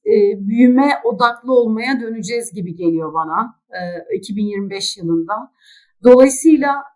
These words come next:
e, iki bin yirmi beş yılında, e, Türkiye için kolay bir piyasa olmayacak.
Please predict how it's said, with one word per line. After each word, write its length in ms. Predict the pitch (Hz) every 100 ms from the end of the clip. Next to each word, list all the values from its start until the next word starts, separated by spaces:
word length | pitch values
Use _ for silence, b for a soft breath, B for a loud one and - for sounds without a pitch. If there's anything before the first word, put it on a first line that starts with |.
| -
e, 340 | 220 220 214 -
iki 240 | 226 269
bin 160 | 240 277
yirmi 260 | 269 262 262
beş 260 | 294 -
yılında, 520 | 262 233 226 233 285 294 _ 214
e, 20 | 214 214 214 214 214 208 208 208 202 - -
Türkiye 300 | 247 269 240
için 220 | 240 269
kolay 380 | 262 240 240 233
bir 100 | 220
piyasa 340 | 240 220 247
olmayacak. 540 | 240 233 196 180 226